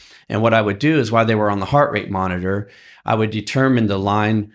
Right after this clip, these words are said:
on this heart rate monitor 'cause I could visually see it on my tablet. When they would reach their resting point, I would call their name out. They would do it again. So it was based on them individually. Some kids, it took longer because their heart rate recovery wasn't the same.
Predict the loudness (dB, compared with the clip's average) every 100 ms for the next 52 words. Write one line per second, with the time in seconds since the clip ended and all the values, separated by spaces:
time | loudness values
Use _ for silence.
0 | _ _ _ _ -4 0 2 2 0 0
1 | 0 0 -4 -2 -2 -4 -8 -8 -6 -6
2 | -4 -2 -2 -2 -4 -6 -4 -2 -2 -2
3 | -2 -4 -4 -2 0 -2 -8 -10 _ _
4 | _ -2 2 2 2 0 0 0 0 -4
5 | -2 0 0 0 -4 -8 -6 -6 -6 -10
6 | _ -10 -6 -6 -2 0 0 -2 -2 -4
7 | 0 0 0 -4 -8 -8 -6 -4 -4 -2
8 | -2 -2 -6 -14 _ _ _ _ _ -10
9 | -2 0 0 -2 0 0 0 -2 0 0
10 | 2 2 2 2 0 -2 -4 0 0 0
11 | -2 -4 -4 -8 -8 -2 0 0 0 -4
12 | -4 -6 -6 -4 0 0 0 -2 -4 -6
13 | -4 -2 0 -2 -2 -6 -8 -6 -4 -4
14 | -8